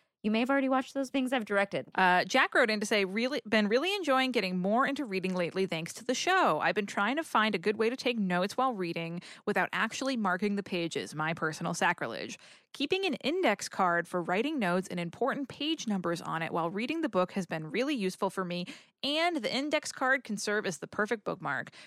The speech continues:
Speaker 2: When I'm done reading a book, I can either leave the card inside the book or put it in one of those binder rings with a hole in the corner.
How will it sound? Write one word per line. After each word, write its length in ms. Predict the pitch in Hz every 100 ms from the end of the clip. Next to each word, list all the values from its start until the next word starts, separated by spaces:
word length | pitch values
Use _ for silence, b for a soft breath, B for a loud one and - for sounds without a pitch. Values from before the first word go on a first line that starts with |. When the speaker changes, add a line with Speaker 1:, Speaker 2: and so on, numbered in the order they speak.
| -
Speaker 2:
When 100 | 190
I'm 140 | 170
done 220 | 170 196 294
reading 260 | 339 359
a 60 | 339
book, 280 | 220 214 -
I 100 | 180
can 100 | 180 202
either 200 | 180 175
leave 300 | 170 180 220
the 80 |
card 260 | 285 285 262
inside 360 | 277 269 196 180
the 80 |
book 240 | - 170 -
or 160 | 156 147
put 240 | - 240
it 100 | 294
in 100 | 226
one 120 | 226
of 80 | 220
those 180 | 196 185
binder 440 | 202 247 339 339
rings 280 | 311 302 302
with 100 | 269
a 40 |
hole 380 | 202 - 330 359
in 100 | 262
the 80 | 175
corner. 420 | - 151 110 85